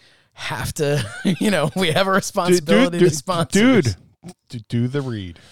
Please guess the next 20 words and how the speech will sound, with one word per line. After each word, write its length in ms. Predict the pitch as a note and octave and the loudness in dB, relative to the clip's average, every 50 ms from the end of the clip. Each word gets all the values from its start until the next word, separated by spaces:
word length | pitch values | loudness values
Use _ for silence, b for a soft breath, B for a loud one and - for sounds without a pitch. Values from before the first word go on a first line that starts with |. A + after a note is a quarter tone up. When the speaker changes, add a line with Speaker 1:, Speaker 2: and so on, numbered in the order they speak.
| b b b _ | b b b _
Speaker 1:
Yeah. 300 | - B2 B2+ B2 A#2 A2 G#2 | -8 -6 -6 -4 -4 -6 -6
Speaker 2:
Do 20 | A#2 | -8
the 20 | A#2+ | -8
read. 140 | A#2+ A#2 - | -8 -6 -2
Speaker 1:
Um, 480 | D3 C#3+ D3 D3+ D#3 D#3 D#3+ E3 F3+ A3+ | 0 2 2 2 2 2 2 0 -2 -2
no, 180 | D#4+ D4+ E4 D#4 | 2 4 4 4
I 180 | B3+ A3+ G#3+ G#3 | 4 4 2 0
think 220 | - B3+ A#3+ F#3 | -2 -4 -2 0
that's 280 | - F#3+ E3+ - - - | 2 2 2 0 -2 -6
good. 180 | - C3+ B2 A#2+ | -8 -8 -6 -6
I 120 | C#3 E3+ | -6 -6
think, 360 | F3 - - G#3+ G3+ D#3 - - | -4 -4 -6 -8 -8 -8 -8 -8
you 80 | F3 | -6
know, 160 | D3 C3+ B2+ | -4 -2 -2
we, 180 | B2 C3 C#3+ D3 | -2 -4 -6 -6
we, 420 | - D3+ D3 D3 C#3+ C#3 C#3 C3 - A2+ C3 C#3 C#3+ C#3+ | -6 -6 -4 -4 -4 -6 -8 -10 -16 -20 -18 -16 -16 -10
everybody 560 | - F3 F3 D#3+ D#3 D3+ C#3+ C#3+ B2+ B2 A#2+ A#2+ | -6 -6 -4 -4 -4 -4 -2 -2 -2 -2 -4 -6
knows, 420 | A#2+ A#2 A#2 A#2 A#2 A#2 - G2+ | -6 -6 -6 -6 -6 -6 -8 -10
and, 180 | G2+ G#2 G#2 G2+ | -10 -12 -12 -12
uh, 400 | G2 F#2+ F#2+ F#2+ F#2 F#2 F#2 | -12 -14 -14 -14 -12 -12 -14